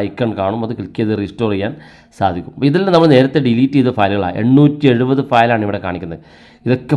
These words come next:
ഫോട്ടോസുകളും വീഡിയോസുകളാണ്. അപ്പോൾ ഇവിടെ വെച്ചുകൊണ്ട് ഇത് all സെലക്ട് ചെയ്തുകൊണ്ട് ഇതുപോലെ all സെലക്ട് ചെയ്ത് ഇവിടെ താഴെ കാണുന്ന ഭാഗത്ത് ഡിലീറ്റ് ബട്ടൺ ക്ലിക്ക് ചെയ്ത് കൊടുത്താൽ മൊത്തത്തിൽ അങ്ങ് ഡിലീറ്റ് ആയി പോകും. അപ്പോൾ ഇങ്ങനെ നമ്മുടെ മൊബൈൽ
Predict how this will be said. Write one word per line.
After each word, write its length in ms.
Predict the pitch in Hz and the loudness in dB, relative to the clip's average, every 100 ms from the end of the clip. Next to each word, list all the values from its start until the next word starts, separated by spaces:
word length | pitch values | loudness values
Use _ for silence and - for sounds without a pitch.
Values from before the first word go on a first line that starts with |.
| 151 | 2
ഫോട്ടോസുകളും 680 | 117 - 131 127 123 113 120 110 | 0 2 0 0 0 0 0 0
വീഡിയോസുകളാണ്. 640 | 104 107 - 92 85 78 76 _ _ 120 | 0 -2 -2 -8 -8 -10 -16 _ _ 0
അപ്പോൾ 160 | 147 156 - - - 170 | 2 2 -2 -12 4 4
ഇവിടെ 160 | 220 202 | 6 4
വെച്ചുകൊണ്ട് 380 | 156 - 151 143 | 4 4 4 4
ഇത് 120 | 135 135 135 120 | 2 0 0 2
all 200 | 135 165 185 - - | 4 6 4 -4 -6
സെലക്ട് 320 | 127 120 - | -4 -4 -2
ചെയ്തുകൊണ്ട് 340 | 123 107 95 90 - _ _ _ 104 | 0 0 -4 -8 -12 _ _ _ -4
ഇതുപോലെ 280 | 110 117 123 - 113 | 0 2 0 -2 -2
all 160 | 139 139 120 | 0 -2 -4
സെലക്ട് 280 | 110 107 127 | -6 -4 -2
ചെയ്ത് 180 | 101 104 117 - - | 0 -2 -8 -14 -10
ഇവിടെ 160 | 113 110 | -8 -2
താഴെ 220 | 104 110 120 | 0 2 0
കാണുന്ന 180 | 113 110 104 | 0 0 0
ഭാഗത്ത് 220 | 101 98 95 | 0 -4 -4
ഡിലീറ്റ് 340 | 95 110 113 | -4 -4 -4
ബട്ടൺ 200 | 98 104 92 | -4 -6 -8
ക്ലിക്ക് 180 | 90 | -6
ചെയ്ത് 120 | 104 98 | -2 -2
കൊടുത്താൽ 260 | - 95 76 - - - - 123 | -2 -4 -6 -16 -20 -16 0 0
മൊത്തത്തിൽ 380 | 127 160 135 120 | 2 0 4 4
അങ്ങ് 180 | 113 98 | 4 0
ഡിലീറ്റ് 260 | 98 98 101 | -2 -2 -2
ആയി 80 | 90 | -2
പോകും. 180 | - 76 - 160 | -6 -14 -4 2
അപ്പോൾ 120 | 208 | 4
ഇങ്ങനെ 200 | 226 233 | 6 6
നമ്മുടെ 180 | 196 170 135 | 6 4 2
മൊബൈൽ 180 | 131 | 0